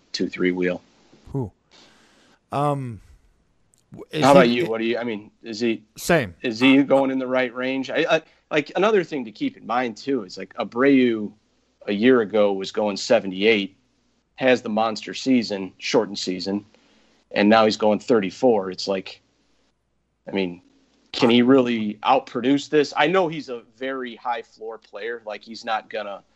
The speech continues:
Speaker 1: kill your team by drafting him, but, um, I, I feel like there is nowhere to go but down for him.
Speaker 2: Yes. I,
Speaker 1: So.
Speaker 2: I'm out on this price. I'm just, I don't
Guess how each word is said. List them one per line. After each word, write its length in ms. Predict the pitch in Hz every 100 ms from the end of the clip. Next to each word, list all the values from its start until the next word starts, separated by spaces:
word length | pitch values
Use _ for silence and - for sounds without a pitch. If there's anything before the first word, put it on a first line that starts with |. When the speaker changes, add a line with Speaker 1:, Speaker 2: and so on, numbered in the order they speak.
| _ _ _
Speaker 1:
kill 220 | - 123
your 120 | 107 98
team 360 | - 110 110
by 140 | 101 95
drafting 500 | 92 95 - - 135
him, 160 | 120
but, 260 | - 95 - _ _ _ _ _ _ -
um, 340 | 82 78 - - _ _
I, 160 | 123 151
I 160 | 131 139
feel 260 | - 156
like 220 | 127 107 - _
there 300 | 117 127 120
is 200 | 107 92
nowhere 720 | 113 131 160 139 107 90 73 _ _
to 120 | - 113
go 320 | 110 95 80
but 160 | 101 90
down 280 | 85 62 - -
for 160 | - 90
him. 60 | 90
Speaker 2:
Yes. 240 | - - - _ _ _ -
I, 440 | 123 165 185 165 123 _ _
Speaker 1:
So. 380 | - - 67 - - -
Speaker 2:
I'm 180 | 156 190
out 220 | 147 151
on 160 | 117 101
this 180 | 95
price. 500 | - 120 101 78 - -
I'm 160 | 113 113
just, 240 | 120 - - -
I 160 | 131
don't 380 | 127 151 151 170